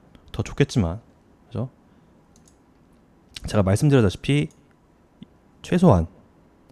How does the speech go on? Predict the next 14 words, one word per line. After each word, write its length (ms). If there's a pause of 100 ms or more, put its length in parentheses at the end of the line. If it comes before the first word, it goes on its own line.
(240)
이런 120
장대 320
양봉을 300
만들어주려면 880 (400)
다이버전스가 920 (680)
나와줘야 420
하고 560
추세 200
바깥으로 760
올라와 440
줘야 220
한다. 280 (300)
또한 280
떨어지더라도 800